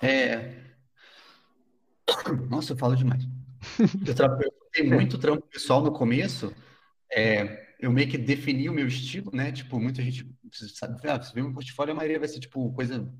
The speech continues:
Speaker 1: são hard surface, né? Robozinho, tá, umas paradas meio cartoon, robô." E
Speaker 2: Uhum.
Speaker 1: isso deu certo pra mim, cara. Foi a partir disso aqui que eu fiz o, fiz a minha vida, cara. Eu não vou mudar, isso não tem por que eu mudar, entende? Eu vou ensinar isso daqui, quando eu for ensinar.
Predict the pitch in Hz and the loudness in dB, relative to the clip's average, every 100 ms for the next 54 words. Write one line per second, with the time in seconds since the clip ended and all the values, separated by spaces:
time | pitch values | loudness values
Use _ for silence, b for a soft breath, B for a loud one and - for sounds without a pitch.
0 | - - 120 117 117 131 127 170 - 123 | -12 -4 0 0 0 -4 -2 -4 -2 0
1 | 117 113 127 147 151 131 120 - 117 113 | 0 0 -2 -2 -2 -2 -2 2 2 2
2 | 117 123 127 117 - 123 127 120 104 143 | 2 2 2 0 -2 0 2 0 0 0
3 | 185 b b b b b _ _ _ - | -2 b b b b b _ _ _ 0
4 | 123 127 120 117 120 - _ - - 175 | 6 8 8 4 -2 -12 _ -10 -4 -2
5 | 185 175 175 - 190 175 220 220 156 131 | 0 0 0 -2 0 2 2 4 4 4
6 | 147 156 156 151 160 165 - - 208 202 | 2 2 -2 -6 -6 -6 -8 -6 -4 -4
7 | 202 190 - 190 208 254 - - 120 - | -6 -8 -6 -4 0 0 0 -2 -2 -2
8 | 120 - - _ _ _ 127 165 208 180 | -2 -4 -16 _ _ _ 2 4 6 6
9 | 143 127 127 131 123 - - 131 127 117 | 6 4 4 0 -2 -4 -6 0 4 6
10 | 110 104 110 131 127 127 107 147 151 147 | 4 2 0 0 0 0 2 2 2 2
11 | 127 127 131 156 156 151 131 127 117 110 | 4 2 2 0 -4 -2 0 0 0 -4
12 | 131 127 131 127 | -2 0 2 0